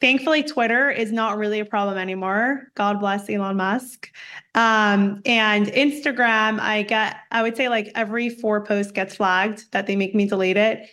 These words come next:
Uh, it's probably a matter of time till I'm permanently, uh, suspended from Instagram, just 'cause I have so many violations.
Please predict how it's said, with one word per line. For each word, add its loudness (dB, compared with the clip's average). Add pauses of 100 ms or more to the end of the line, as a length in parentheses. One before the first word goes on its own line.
(240)
Uh, 4
it's -4
probably 4
a 4
matter 4
of -4
time 0
till -4
I'm 0
permanently, 0
uh, 0
suspended -2
from -2
Instagram, 0
just -6
'cause 0
I 4
have 0
so 0
many 4
violations. 0